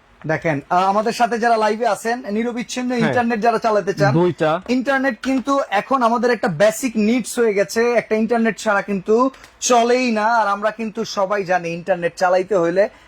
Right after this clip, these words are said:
Speaker 1: বিদ্যুতের লাইন লাগবে, বিদ্যুৎ চলে গেলেও এটাই চলবে।
Speaker 2: জি, তিনটা
Speaker 1: ওকে।
Speaker 2: কেবল কিন্তু এটার মধ্যে দেওয়া আছে।
Speaker 1: ঠিক আছে।
Speaker 2: তো আমরা একটা, এই যে পোর্ট, আপনার যদি বারো ভোল্ট হয়, নয় ভোল্ট হয়, আপনার ইচ্ছা অনুযায়ী আপনি কিন্তু চালাইতে পারবেন।
Speaker 1: ওকে।
Speaker 2: এই যে আমি এটা ঢুকাই দিলাম এখানে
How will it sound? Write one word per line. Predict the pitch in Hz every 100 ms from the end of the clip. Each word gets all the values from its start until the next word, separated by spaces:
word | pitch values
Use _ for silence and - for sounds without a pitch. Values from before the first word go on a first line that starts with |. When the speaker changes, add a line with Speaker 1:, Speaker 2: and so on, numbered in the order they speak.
| -
Speaker 1:
বিদ্যুতের | 110 185 175 220 208 185
লাইন | 175 196
লাগবে, | 208 202 208
বিদ্যুৎ | 214 220 190 214
চলে | - 262 240
গেলেও | 220 269 269
এটাই | 294 311 262
চলবে। | 180 127 143
Speaker 2:
জি, | 143 120 _ _
তিনটা | 226 175
Speaker 1:
ওকে। | 143
Speaker 2:
কেবল | 185 175
কিন্তু | 170 175
এটার | 165
মধ্যে | 151 135
দেওয়া | 147 147
আছে। | 120 - -
Speaker 1:
ঠিক | 190 185
আছে। | 170 170 180
Speaker 2:
তো | 160
আমরা | 165 180
একটা, | 185 185 190 196 208 - - - -
এই | 175 156
যে | 151
পোর্ট, | - 160 175
আপনার | 143 160 143
যদি | 156
বারো | 151 156 170
ভোল্ট | 147 156
হয়, | 139 156 156
নয় | 156 156
ভোল্ট | 143 143
হয়, | 131 151
আপনার | 165 180
ইচ্ছা | 180 -
অনুযায়ী | 175 170 165
আপনি | 165 151
কিন্তু | 143
চালাইতে | 151 151 147
পারবেন। | 120 104 104
Speaker 1:
ওকে। | 147 139 143 147
Speaker 2:
এই | 131
যে |
আমি | 139 143
এটা | 147
ঢুকাই | 139 151
দিলাম | 151 156
এখানে | 143 143 175